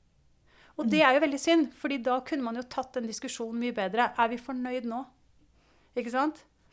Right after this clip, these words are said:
Speaker 2: Ja, og n-, når skal vi være fornøyd? Det spiller jo litt tilbake på det vi, eh, begynte med nesten. Eh,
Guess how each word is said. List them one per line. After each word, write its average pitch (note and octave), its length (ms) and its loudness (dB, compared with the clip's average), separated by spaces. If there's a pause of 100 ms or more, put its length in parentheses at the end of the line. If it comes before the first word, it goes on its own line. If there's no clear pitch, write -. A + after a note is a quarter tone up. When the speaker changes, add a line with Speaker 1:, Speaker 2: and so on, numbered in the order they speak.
(260)
Speaker 2:
Ja, B3+ 100 2
og B3 60 4
n-, B3 220 0
når A#3 280 2
skal B3+ 220 -2
vi B3+ 100 2
være G#3+ 220 4
fornøyd? A#3 280 0
Det A#3 260 0
spiller A3+ 320 0
jo A#3 80 0
litt G#3 160 -6
tilbake G3 420 -2
på G#3 140 -4
det G3+ 160 0
vi, G#3+ 80 2
eh, G3+ 380 2
begynte G3 600 -4
med F#3 300 0
nesten. A3+ 380 -2 (460)
Eh, G#3+ 460 2